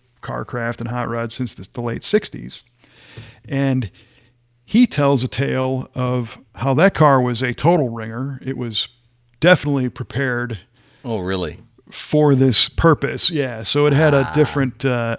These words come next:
Speaker 1: uh, timing curve in it. It had, you know, carb tuning. It had hotter ignition. And it was, uh, uh, not the same as what you would buy if you went to your
Speaker 2: Sure.
Speaker 1: local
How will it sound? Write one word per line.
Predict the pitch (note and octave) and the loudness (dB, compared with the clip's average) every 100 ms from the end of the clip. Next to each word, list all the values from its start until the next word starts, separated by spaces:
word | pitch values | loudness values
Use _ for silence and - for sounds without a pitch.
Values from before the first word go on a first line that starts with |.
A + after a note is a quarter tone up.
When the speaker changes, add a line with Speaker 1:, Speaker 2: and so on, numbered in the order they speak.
| - | -4
Speaker 1:
uh, | A2+ | -4
timing | A2+ D#3+ E3 D#3 | 0 2 4 4
curve | - D3+ D3 C3 | 4 4 6 4
in | C3+ | 4
it. | C3+ C3 | 2 0
It | B2+ | -4
had, | A2 A#2 A2+ A2 G#2 | -2 0 -2 -4 -4
you | B2+ | -2
know, | A#2 A2 G#2+ - A2+ - D#3 D3+ - | -2 -2 -6 -8 -10 -12 -14 -14 -10
carb | - D3 C#3+ B2 | -2 2 2 2
tuning. | D3 C#3 C3+ C3 C3 - | 2 4 4 4 0 -2
It | A#2 | -4
had | G#2+ A2+ A2+ G#2+ - | -2 -2 -2 -6 -6
hotter | A#2+ A#2 G#2+ | -4 -2 -4
ignition. | G#2+ D3+ D#3+ D#3+ C#3+ C#3 B2+ - - - D2+ - _ - _ _ _ _ _ _ _ - _ _ _ _ _ _ _ | -2 0 0 0 -2 -2 -4 -10 -18 -14 -16 -18 _ -20 _ _ _ _ _ _ _ -20 _ _ _ _ _ _ _
And | D#3 C#3+ | -2 -2
it | C3+ | 0
was, | B2+ G#2+ | -2 0
uh, | B2 A#2+ A#2+ A#2 - _ _ _ - _ _ _ | -2 -4 -8 -10 -14 _ _ _ -20 _ _ _
uh, | F3 B2 - | -12 -10 -2
not | C3+ C#3+ C#3 - | 0 2 0 -2
the | - | 0
same | A#2 - A#2+ A#2+ | 2 4 2 -2
as | A2+ | -4
what | A2+ - | -6 -10
you | A#2+ | -10
would | A2+ | -8
buy | A2+ A2+ A2 A2+ - - | -8 -10 -10 -14 -16 -14
if | A2+ | -10
you | B2 | -8
went | A2+ A#2 | -6 -6
to | - | -4
your | A#2+ | -4
Speaker 2:
Sure. | A#2 B2 | -2 -2
Speaker 1:
local | - - | -2 -4